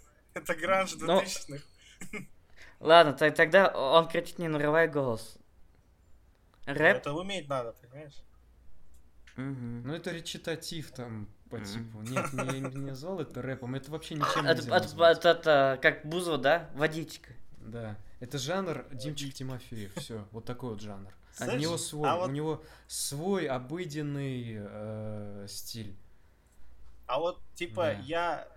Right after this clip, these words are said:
Speaker 1: не с этой планеты. Кто это такой вообще? И откуда, и почему он в Стерлитамаке, что ли, живёт?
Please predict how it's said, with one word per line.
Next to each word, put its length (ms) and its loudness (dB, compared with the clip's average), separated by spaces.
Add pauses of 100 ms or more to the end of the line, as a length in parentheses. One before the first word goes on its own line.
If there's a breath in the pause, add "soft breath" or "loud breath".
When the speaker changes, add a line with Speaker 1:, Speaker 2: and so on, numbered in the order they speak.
(300)
Speaker 1:
не 360 -8
с 140 -4
этой 200 -2
планеты. 840 -4 (140)
Кто 260 -4
это 180 -4
такой 400 -4
вообще? 420 -8
И 120 -10
откуда, 400 -4
и 60 -12
почему 380 -8
он 200 -4
в 80 -6
Стерлитамаке, 760 -4
что 200 -8
ли, 60 -8
живёт? 360 -14